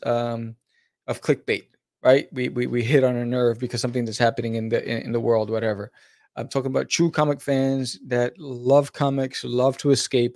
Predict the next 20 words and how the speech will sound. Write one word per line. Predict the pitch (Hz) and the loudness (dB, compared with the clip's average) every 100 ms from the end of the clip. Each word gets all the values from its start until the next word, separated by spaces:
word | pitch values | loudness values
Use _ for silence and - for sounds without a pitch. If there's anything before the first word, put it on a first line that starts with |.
| - | -10
love | 117 120 127 - | 0 0 0 -2
the | 135 | 0
art | 127 127 | 0 0
of | 117 | -2
storytelling, | 135 127 123 127 123 120 | -2 -2 0 0 0 -2
love | 123 127 131 | 0 0 2
the | 131 | 4
art | 131 | 4
of | 123 | 4
imagination. | 117 117 117 113 117 107 113 120 _ _ _ _ | 0 0 0 0 -6 -6 -10 -12 _ _ _ _
Uh, | 110 - - - _ _ _ | -6 -6 -8 -14 _ _ _
what | 127 | -2
are | 139 | 2
we | 147 | 2
gonna | 131 | 2
do | 131 | 2
to | 131 | 2
hit | 117 - | 0 0
that | 123 - | -2 0
nerve? | 123 123 | 4 4